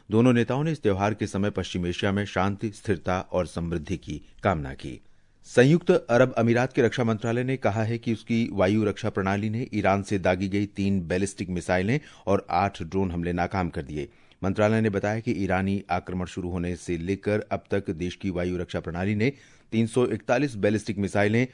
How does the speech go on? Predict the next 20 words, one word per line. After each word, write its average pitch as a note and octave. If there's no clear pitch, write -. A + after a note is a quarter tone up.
पन्द्रह G2+
क्रूज G2
मिसाइलें F#2+
और G2+
एक A#2
हजार A2+
सात F#2+
सौ A#2+
अड़तालीस G2+
ड्रोन F#2+
हमले F2+
नाकाम F2
किए F2+
हैं। C#2+
उसने G2
कहा G2
कि A#2+
इन G#2
हमलों F#2
में G#2